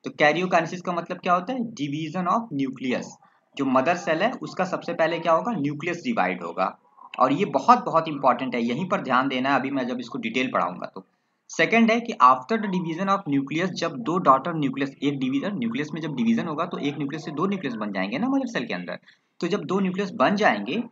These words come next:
उसके बाद उन दोनों nucleus के बीच में जो साइटोप्लाज्म है उसका division होगा। तो that division is called, division of cytoplasm is called cytokinesis। तो cytokinesis means division of cytoplasm,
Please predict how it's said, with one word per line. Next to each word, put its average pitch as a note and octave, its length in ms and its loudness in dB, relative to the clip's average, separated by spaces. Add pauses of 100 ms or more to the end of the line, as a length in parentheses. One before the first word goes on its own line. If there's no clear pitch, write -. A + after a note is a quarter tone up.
(180)
उसके D#3+ 260 -2
बाद G#3 300 4
उन F3+ 120 0
दोनों F3+ 220 -2
nucleus D#3 380 -2
के - 100 -2
बीच B2+ 380 -6
में - 60 -4
जो F#2+ 120 -2
साइटोप्लाज्म A2+ 720 2
है G3+ 60 -4
उसका - 300 -2
division A2 420 -4
होगा। - 360 -10 (280)
तो - 60 -8
that G3+ 320 8
division F3+ 400 -4
is E3+ 160 -6 (100)
called, G#2+ 320 4
division C#3 320 -4
of D#3 100 -4 (140)
cytoplasm C3 640 0
is A#2 120 -10 (100)
called A#2 280 0 (160)
cytokinesis। - 880 -4 (200)
तो - 80 -14
cytokinesis D3 720 -2
means A3+ 260 0
division C3 420 -4
of B3+ 140 0 (560)
cytoplasm, - 1120 -2